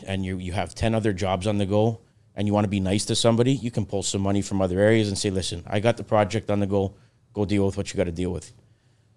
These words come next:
But that's up to you and the client and your financial position if you wanna take that kind of risk. Right now,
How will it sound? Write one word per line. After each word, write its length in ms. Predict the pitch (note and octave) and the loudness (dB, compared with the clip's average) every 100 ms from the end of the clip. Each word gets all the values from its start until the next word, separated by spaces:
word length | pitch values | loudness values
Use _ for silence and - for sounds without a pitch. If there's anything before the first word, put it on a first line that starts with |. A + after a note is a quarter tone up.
| _ _ | _ _
But 220 | B2 - - | -6 -6 -2
that's 220 | C3 B2+ | 0 4
up 100 | A#2+ - | 2 2
to 80 | |
you 280 | G#2 A#2+ A#2 | 2 4 4
and 100 | G2 | 2
the 40 | F2+ | 0
client 400 | A2+ A2+ A2 G2+ | 2 4 4 4
and 140 | F#2+ | 2
your 80 | G2 | 0
financial 480 | F2+ G#2+ G2+ G2+ F#2+ | 0 2 2 0 -2
position 480 | F2 F2+ G2 G#2 F#2+ | -4 -2 -2 0 -2
if 100 | F2+ | -2
you 80 | G2 | -2
wanna 160 | F#2 | -2
take 220 | F2 F#2+ | -2 -2
that 160 | G2+ F2 | -2 -2
kind 160 | G#2 F#2 | 0 0
of 100 | F2 | 0
risk. 320 | F#2+ - - _ _ _ _ | 0 -2 -10 _ _ _ _
Right 200 | A2+ G#2+ | 2 4
now, 320 | A#2 A#2 G2+ | 6 6 6